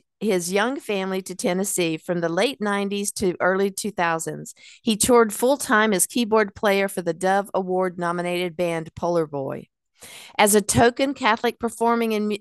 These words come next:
mainstream Christian music, Greg found himself playing everywhere but the Catholic Church. He left Polar Boy to focus on accompanying young Catholics.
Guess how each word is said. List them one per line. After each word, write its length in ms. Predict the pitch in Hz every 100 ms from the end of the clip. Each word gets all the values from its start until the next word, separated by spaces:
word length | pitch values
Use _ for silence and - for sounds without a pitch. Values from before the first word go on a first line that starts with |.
| -
mainstream 640 | 190 214 208 - 202 196
Christian 400 | - 208 - 185
music, 460 | 208 269 226 180 _ - _
Greg 240 | 208 240 233
found 340 | 254 233 247
himself 480 | 220 208 214 202 -
playing 380 | - 214 208 -
everywhere 500 | 220 254 220 185 175
but 400 | 170 151 262 208 -
the 120 | -
Catholic 400 | 208 208 226 220
Church. 440 | 370 339 - - _ - - - -
He 100 | 226
left 380 | 214 247 - -
Polar 300 | 254 247 233
Boy 320 | 208 208 208
to 120 | 202
focus 460 | - 202 196 196 185
on 160 | 175
accompanying 600 | 165 - 226 247 233 220
young 200 | 208 185
Catholics. 640 | 180 240 254 247 240 -